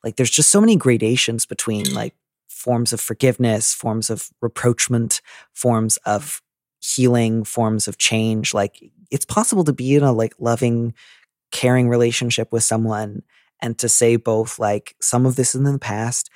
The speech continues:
some of this is healed, some of this is still sensitive and requires, like, tenderness or care or patience or distance or,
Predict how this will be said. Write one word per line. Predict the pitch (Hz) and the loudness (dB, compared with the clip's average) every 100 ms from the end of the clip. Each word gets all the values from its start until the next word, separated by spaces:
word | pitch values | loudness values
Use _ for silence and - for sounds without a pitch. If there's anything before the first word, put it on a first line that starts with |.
| _ | _
some | - 113 120 | -4 0 2
of | |
this | 127 139 | 2 2
is | 139 | 0
healed, | - 117 120 123 - _ | 0 2 2 2 -2 _
some | - - 117 | -2 2 2
of | 127 | 2
this | 123 135 123 | 2 0 0
is | - | 0
still | - 123 | 0 0
sensitive | - 110 113 123 120 | 0 0 0 0 0
and | 113 | -4
requires, | - - 110 110 107 - | -6 -2 0 2 0 -2
like, | 101 | -6
tenderness | - 113 117 113 110 107 | -2 0 2 2 -2 -4
or | - | -6
care | - - 110 110 | -4 0 2 2
or | 107 107 - - | 0 -6 -12 -6
patience | 127 117 - 104 104 | -2 0 0 -2 -4
or | 110 | -4
distance | 104 123 - 120 110 | -2 0 0 0 -4
or, | - | -6